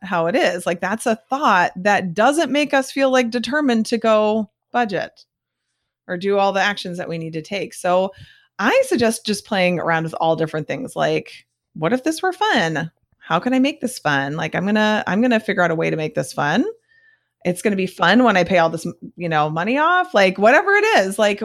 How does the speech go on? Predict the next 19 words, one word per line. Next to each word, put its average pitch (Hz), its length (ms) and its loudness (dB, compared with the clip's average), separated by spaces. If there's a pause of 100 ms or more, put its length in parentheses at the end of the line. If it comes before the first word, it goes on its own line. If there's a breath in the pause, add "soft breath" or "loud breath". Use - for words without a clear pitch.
you 226 140 0
know, 185 260 0
just 233 320 -4
something, 294 640 -2 (180 loud breath)
a 196 60 -4
different 226 540 -2
thought 196 400 0 (340)
that 190 320 0
will 214 600 2
create - 460 -4
that 165 380 -2
feeling 196 440 -2 (500)
that 185 240 0
drives 160 360 -2
that 170 120 0
action 160 300 -4
that 156 120 -6
you 156 120 -6
want. 156 260 -4